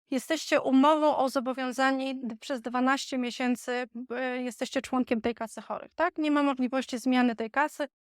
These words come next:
chyba że kasa ta podniosłaby składkę, wtedy można, ale z zachowaniem dwumiesięcznego okresu wypowiedzenia, tak?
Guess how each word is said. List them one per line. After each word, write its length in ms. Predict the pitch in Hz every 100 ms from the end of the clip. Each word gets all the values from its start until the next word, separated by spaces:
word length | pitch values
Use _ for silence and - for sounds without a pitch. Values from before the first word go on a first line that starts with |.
| -
chyba 420 | - 349 302 294
że 200 | - 269
kasa 280 | 269 247 240
ta 100 | 226
podniosłaby 540 | 247 247 254 247 220
składkę, 480 | - - 294 - 262
wtedy 220 | 262 226
można, 580 | 233 233 302 294 294 302 - -
ale 200 | 247 254
z 100 | -
zachowaniem 540 | 254 240 240 262 262
dwumiesięcznego 920 | 233 226 262 294 262 - 214 254 240 233
okresu 360 | 226 226 233
wypowiedzenia, 680 | 226 220 214 220 - - -
tak? 200 | 294 359